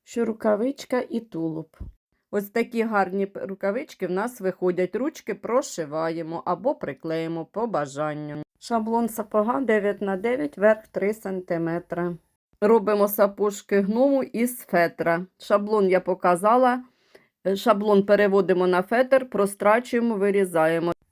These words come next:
А також вивертаємо. Такі сапожки виходять. Тепер робимо дно сапога, підошву. Обводимо сапожок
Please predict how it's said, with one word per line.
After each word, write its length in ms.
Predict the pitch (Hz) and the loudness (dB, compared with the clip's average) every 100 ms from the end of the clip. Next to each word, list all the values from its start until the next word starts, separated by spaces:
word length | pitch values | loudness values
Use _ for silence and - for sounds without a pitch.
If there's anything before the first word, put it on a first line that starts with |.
| _ _ _ - | _ _ _ -8
А 100 | 185 | -2
також 420 | 220 226 202 - | 0 0 -4 -2
вивертаємо. 760 | 180 175 175 - 185 185 180 180 | -2 -2 -4 -2 0 2 2 0
Такі 300 | 180 220 220 | -4 -8 -6
сапожки 560 | 190 185 196 - 185 | -6 -4 -8 -6 -8
виходять. 480 | 165 - 175 165 170 - - | -8 -6 -4 0 -2 -2 -4
Тепер 420 | 185 247 262 262 | -2 4 4 4
робимо 720 | 196 202 233 208 214 220 214 - _ _ - | 2 2 0 -2 -2 -2 -4 -6 _ _ -10
дно 560 | 175 170 208 233 277 277 | -8 -2 2 4 2 0
сапога, 640 | - 220 208 214 208 175 170 - | -4 0 2 2 4 4 0 -2
підошву. 960 | 233 208 175 165 147 - - 147 151 - _ _ _ _ _ _ _ _ - | -4 0 0 0 -2 -8 -12 -12 -12 -18 _ _ _ _ _ _ _ _ 2
Обводимо 720 | 202 214 226 180 196 190 196 | 2 4 4 6 4 6 4
сапожок 840 | 226 208 202 196 175 180 - | 2 0 4 2 4 -2 -2